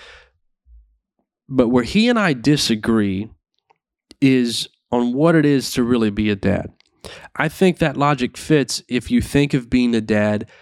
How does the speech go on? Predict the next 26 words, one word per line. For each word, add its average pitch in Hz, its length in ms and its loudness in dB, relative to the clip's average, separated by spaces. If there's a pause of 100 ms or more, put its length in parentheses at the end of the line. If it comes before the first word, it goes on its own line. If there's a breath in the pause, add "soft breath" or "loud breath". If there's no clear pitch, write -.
(200 soft breath)
as 104 440 -6
this 117 200 -2
is 113 160 -2
a 110 80 0
position 110 800 -6
that 98 160 -14
you 104 140 -12
hold, 104 320 -4
or 101 80 -4
this 120 240 0
is 117 160 -4
a 117 80 2
role 113 460 2
that 104 140 -2
you 110 160 0
have 95 140 -2
stepped - 520 -2 (440 loud breath)
into 139 680 0 (420 soft breath)
in 139 140 0
the 127 80 0
same 170 360 2
sense 151 500 -2 (120)
as 123 300 -2
you're 147 320 2
an 135 60 -2
employee 120 880 0